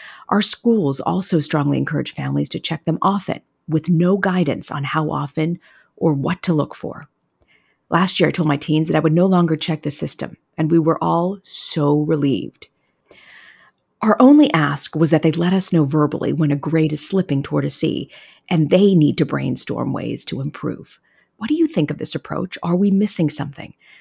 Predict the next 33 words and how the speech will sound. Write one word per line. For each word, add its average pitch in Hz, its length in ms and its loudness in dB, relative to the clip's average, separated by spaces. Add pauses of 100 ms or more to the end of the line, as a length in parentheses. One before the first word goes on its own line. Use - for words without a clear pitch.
(140)
With 160 160 -4
sincere 151 380 -4
thanks 147 320 -2
for - 80 -8
sharing 143 340 -2
all 156 200 -2
your 180 160 2
wisdom 143 560 -4
for 190 160 -2
free - 320 -12 (320)
via 156 180 2
your 147 160 4
podcast 143 720 -8 (120)
and 151 180 -2
website. - 720 -10 (840)
Oh, 196 340 0 (160)
I, 151 100 0 (100)
we 233 280 2
are 302 80 2
just - 220 0
starting 160 360 0
to 160 120 -6
deal, 156 460 0
you 175 120 0
know, 151 100 2
'cause 151 180 -4
we've 175 120 2
made 185 160 2
the 180 80 2
transition 170 420 0
to 160 80 2
middle 269 220 0
school. 151 500 -6